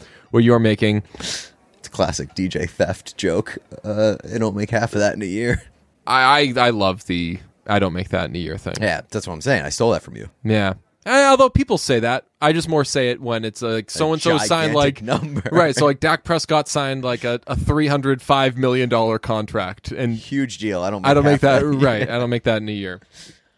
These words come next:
Speaker 2: Uh, we got a read today. Look at that.
Speaker 1: We
Speaker 2: Wash
Speaker 1: do?
Speaker 2: Boys coming through.
Speaker 1: I do wanna th-, I,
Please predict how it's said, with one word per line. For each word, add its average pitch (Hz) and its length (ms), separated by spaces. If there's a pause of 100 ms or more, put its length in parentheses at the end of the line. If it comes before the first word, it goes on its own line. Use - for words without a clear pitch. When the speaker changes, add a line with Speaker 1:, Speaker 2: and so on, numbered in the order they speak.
(100)
Speaker 2:
Uh, 110 560
we 196 120
got 285 120
a 175 60
read 233 320
today. 120 300
Look 202 160
at 175 80
that. 165 340 (220)
Speaker 1:
We 156 140
Speaker 2:
Wash 175 100 (140)
Speaker 1:
do? 311 100
Speaker 2:
Boys 143 280
coming 147 260
through. 165 520
Speaker 1:
I 180 140
do 240 220
wanna 254 300
th-, - 220
I, 160 120